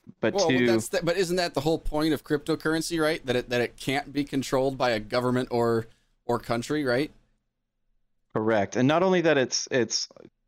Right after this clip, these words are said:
Speaker 1: can't be controlled, but it can't be manipulated either. That's the big thing, is the reason why it's called blockchain is because there's millions and millions and millions of computers that are working together to verify each transaction. It's supposed to be more secure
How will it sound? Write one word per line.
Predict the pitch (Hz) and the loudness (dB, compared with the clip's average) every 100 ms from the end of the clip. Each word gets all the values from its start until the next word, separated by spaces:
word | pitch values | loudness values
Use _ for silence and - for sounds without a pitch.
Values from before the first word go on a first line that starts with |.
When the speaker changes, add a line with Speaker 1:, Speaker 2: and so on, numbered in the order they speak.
| - | -4
Speaker 1:
can't | 156 135 | -2 0
be | 135 | -2
controlled, | 110 - 127 135 151 - - - _ | -2 0 2 2 0 -8 -20 -20 _
but | 117 | 0
it | 107 | 0
can't | - 143 | 0 0
be | 110 | 2
manipulated | 110 107 117 110 104 98 | 4 2 2 0 0 2
either. | 104 101 92 92 - | 2 2 0 -2 -6
That's | 120 120 - | -2 0 0
the | 113 | 0
big | 101 117 - | 2 0 2
thing, | 101 98 | 2 2
is | 98 95 - - - _ | 2 0 -6 -14 -20 _
the | 113 | 0
reason | 120 127 | 0 2
why | 123 | 2
it's | 117 | 0
called | - 117 101 | 0 -2 0
blockchain | 110 117 - 110 | 0 0 0 0
is | 104 | 0
because | - 101 117 101 | -2 -2 -2 0
there's | 110 98 | 0 2
millions | 117 123 127 113 | 2 4 2 2
and | 113 | 4
millions | 120 120 113 | 4 2 2
and | 110 | 2
millions | 117 117 | 2 2
of | 113 | -2
computers | - 104 135 135 110 101 - | -4 -2 0 2 2 0 -2
that | 107 | 0
are | 107 104 98 - | 2 2 0 -2
working | 120 120 120 | -2 0 0
together | 110 120 117 110 | 0 2 2 0
to | 117 | -2
verify | 101 107 110 110 | 0 2 2 0
each | 107 117 113 - | 0 0 0 0
transaction. | - 104 98 110 120 117 | -2 -2 2 0 0 -2
It's | 98 | -2
supposed | - 123 113 | -2 -2 -2
to | - | 0
be | 107 | 2
more | 104 110 117 | 4 4 2
secure | 117 113 - 110 104 104 | 0 -4 -2 0 2 0